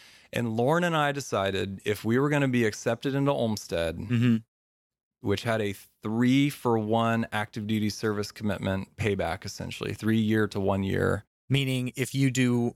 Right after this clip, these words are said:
Speaker 2: one year in Olmsted,
Speaker 1: Yeah.
Speaker 2: you have three years you owe the Air Force.
Speaker 1: For each year. Yep.
Speaker 2: Wow, and it's a
Speaker 1: Yep.
Speaker 2: three-year program,
Speaker 1: It's
Speaker 2: correct?
Speaker 1: a three-year
Speaker 2: So
Speaker 1: program.
Speaker 2: that's a
Speaker 1: And
Speaker 2: nine-year commitment,
Speaker 1: Yes.
Speaker 2: essentially.
Speaker 1: Yeah,
Speaker 2: Wow.
Speaker 1: essentially. It was a little different 'cause your first year was for language school.
Speaker 2: Sure.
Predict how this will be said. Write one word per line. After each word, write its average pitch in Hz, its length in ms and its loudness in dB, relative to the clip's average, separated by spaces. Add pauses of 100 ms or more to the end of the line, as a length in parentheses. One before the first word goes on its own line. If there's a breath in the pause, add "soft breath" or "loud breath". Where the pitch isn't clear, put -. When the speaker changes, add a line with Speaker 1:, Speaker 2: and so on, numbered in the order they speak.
(120)
Speaker 2:
one 123 300 2
year 127 240 2
in 117 80 0
Olmsted, 107 800 0
Speaker 1:
Yeah. 95 140 2
Speaker 2:
you 101 60 2
have 104 140 -2
three 120 340 0
years 110 320 4
you 110 120 2
owe 107 40 4
the 101 160 2
Air 107 120 2
Force. - 580 -6 (280)
Speaker 1:
For 117 200 0
each 107 320 -2
year. 92 320 -4 (120)
Yep. 107 260 2
Speaker 2:
Wow, 120 220 0
and 117 120 -6
it's 107 100 -4
a 104 40 6
Speaker 1:
Yep. 113 120 2
Speaker 2:
three-year 135 460 2
program, 104 540 -2
Speaker 1:
It's 104 100 -2
Speaker 2:
correct? 104 200 2
Speaker 1:
a - 20 -2
three-year 131 260 2
Speaker 2:
So 120 40 0
Speaker 1:
program. 98 420 0
Speaker 2:
that's 131 140 2
a - 20 0
Speaker 1:
And 117 120 -4
Speaker 2:
nine-year 120 840 0 (260)
commitment, - 540 0
Speaker 1:
Yes. 113 220 2
Speaker 2:
essentially. - 420 -4
Speaker 1:
Yeah, - 100 -2
Speaker 2:
Wow. 107 240 2
Speaker 1:
essentially. 113 600 -6
It 139 60 -2
was 151 260 2
a 139 40 -4
little 156 220 2
different 139 360 -2
'cause 117 200 -4
your 113 100 0
first 123 340 0
year 120 120 2
was 117 160 0
for - 180 -4
language 113 420 0
school. 123 520 0
Speaker 2:
Sure. 107 280 2